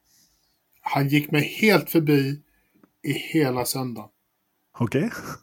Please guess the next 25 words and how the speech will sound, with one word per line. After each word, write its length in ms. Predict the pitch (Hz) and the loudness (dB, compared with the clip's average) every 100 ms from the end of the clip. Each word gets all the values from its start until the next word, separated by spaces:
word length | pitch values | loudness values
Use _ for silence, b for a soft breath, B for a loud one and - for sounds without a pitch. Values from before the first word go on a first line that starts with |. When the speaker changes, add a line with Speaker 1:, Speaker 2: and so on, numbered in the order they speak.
| _ | _
Speaker 1:
Jag 140 | 139 123 | -8 -2
tror 160 | 175 | 0
inte 140 | 151 156 | 2 2
jag 100 | 143 | 4
såg 460 | - 185 147 120 | 4 6 4 2
Bottas. 640 | 117 117 _ 120 110 - - | -6 -8 _ -10 -8 -8 2
Speaker 2:
Nej, 220 | 113 120 | 4 4
han 120 | 110 | 4
var 100 | 113 | 4
inte 200 | 117 - | 2 2
mycket 220 | 127 117 127 | 0 2 0
i 40 | 107 | 2
bild, 200 | 113 104 | 0 2
det 60 | |
var 140 | 113 104 | 2 2
han 100 | 110 | 0
inte. 180 | 95 90 | -4 -4
Men 120 | 101 | -2
han 180 | 107 113 | 0 2
gjorde 220 | 117 113 | 0 -2
faktiskt 400 | 107 104 - - - | -4 -6 -8 -18 -6
en, 280 | 107 107 143 | -4 -4 -6
eh, 520 | 175 160 143 117 110 | -6 -6 -8 -8 -10
riktig 400 | 127 - 123 113 | -10 -4 -2 -2
raketstart. 840 | 117 - 117 - - 160 156 156 | -4 -2 -4 -4 0 2 2 0